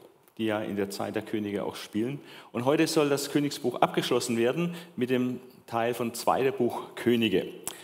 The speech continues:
Und, ähm, man kann die Königsbücher eigentlich umschreiben mit dem Satz, wie Gott Geschichte lenkt. Denn Gott ist der große Weltenlenker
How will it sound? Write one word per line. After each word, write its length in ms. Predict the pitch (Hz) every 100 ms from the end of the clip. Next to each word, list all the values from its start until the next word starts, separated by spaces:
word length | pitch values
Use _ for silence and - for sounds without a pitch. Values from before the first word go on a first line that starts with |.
| - - _ -
Und, 400 | 117 117 110 120
ähm, 520 | 120 117 117 110 -
man 140 | - 131
kann 160 | 165
die 60 | 147
Königsbücher 580 | - 160 160 - 139 143
eigentlich 240 | 101 123
umschreiben 760 | 120 - - 78 101 117 120 120 - - - _ _
mit 140 | - 110
dem 100 | 107
Satz, 600 | - 107 - - - -
wie 300 | 107 143 147 -
Gott 340 | 113 117 - - - - _ -
Geschichte 640 | 117 - 165 - 123 80 - - -
lenkt. 640 | 92 98 101 - - - - - - _ -
Denn 140 | 95
Gott 160 | 113 117
ist 100 | -
der 80 | 113
große 540 | 98 110 117 113 101 101 -
Weltenlenker 1040 | 101 131 135 131 104 113 127 143 131